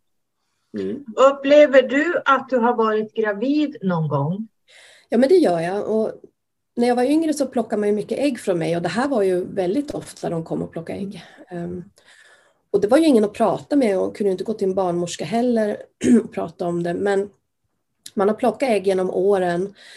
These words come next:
Speaker 2: tills att jag kom upp och fick mina egna första barn där jag hade alltså hållit mina egna barn. Min dotter är född noll sex.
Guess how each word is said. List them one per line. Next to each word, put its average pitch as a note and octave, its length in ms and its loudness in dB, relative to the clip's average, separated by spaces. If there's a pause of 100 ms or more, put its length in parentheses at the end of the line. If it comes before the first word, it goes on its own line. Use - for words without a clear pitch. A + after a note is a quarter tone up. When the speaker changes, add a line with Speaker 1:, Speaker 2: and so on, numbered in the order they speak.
(160)
Speaker 2:
tills G3+ 320 0
att G#3 140 -2
jag G3+ 120 -2
kom G3+ 160 -2
upp F3 200 0
och F#3 60 -6
fick F#3 220 -4
mina G3+ 140 0
egna A#3 360 2
första - 360 -4
barn F3 340 0
där F#3 80 -2
jag F3+ 160 0
hade F3 340 -6
alltså F3+ 220 -6
hållit F3 400 -4
mina G3 180 -2
egna A3 400 0
barn. G#3 480 -4 (480)
Min G3+ 160 2
dotter F#3+ 340 -2
är F#3 40 0
född E3+ 280 -4
noll E3 200 -4
sex. - 440 -6